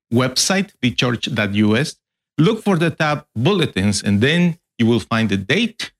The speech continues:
Download it. The other option is, as you see on the screen here, this big Q R code. Grab your phone,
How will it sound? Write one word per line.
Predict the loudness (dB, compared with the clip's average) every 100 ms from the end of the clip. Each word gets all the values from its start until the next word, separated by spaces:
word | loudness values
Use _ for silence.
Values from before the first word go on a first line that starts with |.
| _ _
Download | -2 0 2 0
it. | -2 -6 _ -4
The | 0
other | 2 0
option | 0 0 0
is, | 2 0 -4 _ _ _
as | -4 0
you | 0
see | 2 0 2
on | 0
the | 0
screen | 0 0 0
here, | 2 2 0 -4 _ _
this | 0 0
big | -4 0 0 0 -4
Q | -2 0 2
R | 0
code. | -2 -2 -2 -4 _ _ _ _ _ _
Grab | 0 0
your | 0
phone, | 0 0 0 -2